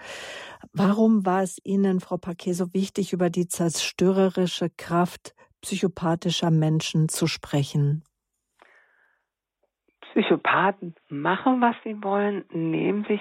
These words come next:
Speaker 2: was sie wollen, sie zerstören dabei alles, was sich ihnen in den Weg stellt. Und ihr fehlendes Gewissen ermöglicht es ihnen,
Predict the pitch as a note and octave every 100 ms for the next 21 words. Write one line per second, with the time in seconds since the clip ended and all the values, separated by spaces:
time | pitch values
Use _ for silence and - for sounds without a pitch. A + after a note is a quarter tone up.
0 | - F#3+ - F#3 F3+ F3 F3+ F3+ F3+ -
1 | - - - - - - E3+ E3+ E3 D#3
2 | D3+ D3 - - D#3+ F3+ F3+ D#3+ D3 D3+
3 | - D3 D#3 - C#3+ C#3 - C#3 - -
4 | B1+ B1 B1 - - - - - - -
5 | - D#3+ D#3+ E3+ F#3 G3 F3+ E3+ - D3+
6 | E3+ F#3 E3 D3 D3 D3 F3+ - F#3 F#3+
7 | - - D#3+ - - F#3 F#3+ F#3+ F#3